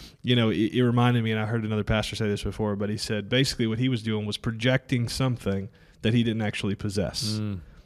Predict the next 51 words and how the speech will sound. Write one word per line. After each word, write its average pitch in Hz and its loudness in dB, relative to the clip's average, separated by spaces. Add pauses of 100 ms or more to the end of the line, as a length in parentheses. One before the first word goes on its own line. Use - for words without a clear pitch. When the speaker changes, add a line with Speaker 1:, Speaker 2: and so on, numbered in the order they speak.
Speaker 2:
that's 110 -6
Speaker 1:
And 147 4
that's 170 6
Speaker 2:
good. 185 4
Speaker 1:
what 170 8
imposter 127 2
syndrome 107 0
is 104 -2
all 101 0
about, 101 -2
is 107 -4
that 107 -4
we 113 0
project 123 -2
an 113 -2
image 123 -2 (480)
of 110 2
something 127 2
that 110 0
we 110 0
really 104 -2
aren't. - -14
Speaker 2:
Yeah. 85 -6 (140)
Speaker 1:
A 110 -4
lot 117 2
of 117 0
times 117 0
we 113 0
project 113 -2
a 107 -2
sense - 0
of 101 -4
security 120 4 (360)
about 120 4
an 113 2
area 143 0
of 147 -2
our 143 2
life 139 4
or 110 2
who 135 6
we 123 6
are, 110 4 (340)
and 123 2
it's 117 0
not 143 6
actually 123 2
something 117 0
that 117 -2
we 117 0
feel. 151 -2